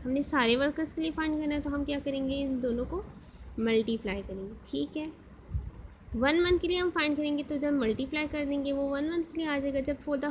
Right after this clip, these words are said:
whole year find करेंगे तो हमें पता है कि एक year में हमारे पास twelve months होते हैं, तो हम जो भी answer होगा उसको ट्वेल्व से multiply then करेंगे, ठीक है, तो हमारा whole year के लिए आ जाएगा, ठीक है। इसके solution की तरफ चलते हैं अब।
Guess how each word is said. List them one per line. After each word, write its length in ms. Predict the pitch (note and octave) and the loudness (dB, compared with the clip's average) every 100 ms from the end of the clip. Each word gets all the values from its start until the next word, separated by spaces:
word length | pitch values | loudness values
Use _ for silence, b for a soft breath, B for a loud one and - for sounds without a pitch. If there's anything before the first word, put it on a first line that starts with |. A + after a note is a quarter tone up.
| B3+ | 0
whole 240 | G#3 G#3+ | 2 4
year 180 | B3+ D4 D#4 | 2 0 0
find 240 | D4+ D4+ | 0 0
करेंगे 240 | D4 D4 | 0 -2
तो 80 | D4 | -2
हमें 220 | D4+ D4+ | -2 -2
पता 180 | D4+ D#4 | -4 -4
है 60 | D#4 | -4
कि 160 | D4+ - | -4 -2
एक 240 | C4+ C4+ | -2 -2
year 200 | C#4+ D4 D4 | -2 0 0
में 100 | D4 | -2
हमारे 180 | C4+ B3+ | -2 -4
पास 260 | C4 C4 - | -6 -6 -4
twelve 260 | B3 C#4 | -4 -2
months 300 | D4 D4+ D4+ | 0 -2 -2
होते 220 | D#4 D4+ | -6 -4
हैं, 160 | D#4 F4 - - - - - - B3+ | -6 -6 -10 -16 -18 -18 -16 -10 -4
तो 80 | |
हम 300 | B3+ C4 C4+ | 0 2 0
जो 120 | C4+ C#4+ | 0 0
भी 140 | D#4 | 2
answer 300 | C#4 B3+ C4 | 2 2 0
होगा 180 | B3+ B3 | 0 -2
उसको 220 | B3+ C4 | -4 -8
ट्वेल्व 220 | C4 A3+ A#3 | -4 -4 -2
से 140 | D4+ | -2
multiply 460 | D4+ D4 D4+ D#4 D4+ | -2 -2 -4 -4 -2
then 240 | D4+ D4 | -2 0
करेंगे, 400 | D4 C#4+ C4+ C4+ C4 - - - - - | 0 -2 -2 -4 -6 -16 -20 -20 -16 -4
ठीक 140 | B3+ | 2
है, 80 | C4 | 4
तो 100 | B3+ | 4
हमारा 360 | B3 A3+ A#3+ C4 | 2 0 -2 0
whole 220 | A3+ G#3+ | 2 4
year 240 | A3 G3+ G#3 | 4 0 -2
के 100 | G3 | -8
लिए 140 | G3 G3 | -8 -8
आ 120 | - | -12
जाएगा, 380 | - - - - - - - | -12 -12 -12 -12 -14 -18 -16
ठीक 360 | - C#4+ C#4+ C#4+ | -6 -4 -2 -4
है। 140 | C#4 - - - - - - - - - | -4 -8 -18 -16 -16 -18 -18 -16 -12 -6
इसके 260 | - F4+ | 0 0
solution 380 | E4+ F4 D#4+ F4 | 2 0 2 0
की 60 | E4 | 2
तरफ 200 | E4 E4 | -2 -2
चलते 320 | D#4+ D4 D4+ | -4 -2 -2
हैं 120 | D4 | -2
अब। 140 | C#4 | -4